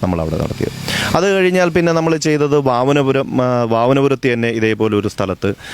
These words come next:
അവിടെയും ഒരു പ്രത്യേക തരത്തിലുള്ള, ആ, ഈ മരങ്ങൾ, ഫ്രൂട്ട് ഫോറസ്റ്റ്, ആ, വച്ച് പിടിപ്പിക്കുന്നുണ്ട്.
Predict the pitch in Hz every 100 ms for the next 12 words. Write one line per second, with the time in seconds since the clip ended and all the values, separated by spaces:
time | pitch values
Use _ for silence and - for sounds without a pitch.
0 | - 117 110 123 123 127 - 117 110 107
1 | - - 104 107 104 98 95 101 92 90
2 | - 95 92 92 90 - 101 98 101 95
3 | 101 98 95 113 104 104 98 92 - -
4 | - 98 90 85 82 80 82 - 87 82